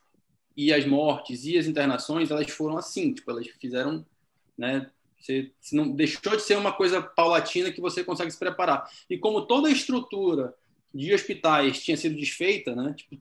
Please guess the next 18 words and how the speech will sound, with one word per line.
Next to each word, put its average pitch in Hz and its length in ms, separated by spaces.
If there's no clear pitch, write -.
tudo 247 240
aquilo 208 260
que - 80
foi 185 100
preparado 175 760
pra 180 100
você 160 240
suportar 147 600
a 139 200
tal 151 260
da 151 80
primeira 147 360
onda 135 360
foi 143 200
desfeito, 165 560
né, 139 160
é, 123 240
equipes - 500